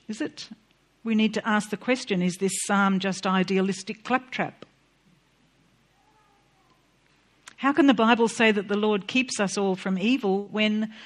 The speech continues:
there seems to be so much evil around us and it impacts us? Evil that is our own and evil from others.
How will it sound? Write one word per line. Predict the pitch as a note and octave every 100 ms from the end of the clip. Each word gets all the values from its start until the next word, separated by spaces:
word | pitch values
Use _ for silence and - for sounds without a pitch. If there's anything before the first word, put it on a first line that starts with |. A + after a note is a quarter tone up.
| - - -
there | G#3+
seems | G#3+ B3+ A#3+ B3
to | A3+
be | G3
so | - A#3
much | A3+ G3+ A3+
evil | A3 G3+ F#3+
around | F#3 A3 B3
us | E3 G3 -
and | G#3
it | A3
impacts | B3 D4 B3+ G3 - E3
us? | D#3 D3+ - - _ _ _ _ _ _ _ _ _ _ _ _ _ _ _ _ _ _ _ _ _ -
Evil | A3+ G#3+ G3
that | F#3+
is | F3+ F3
our | F3 E3+ F3
own | G3 F#3+ G3+ B3+ C#4+ - _ _ _ _ _ -
and | A3 C#4 B3
evil | G3+ F3 E3+
from | - E3
others. | D#3 E3 E3+ - -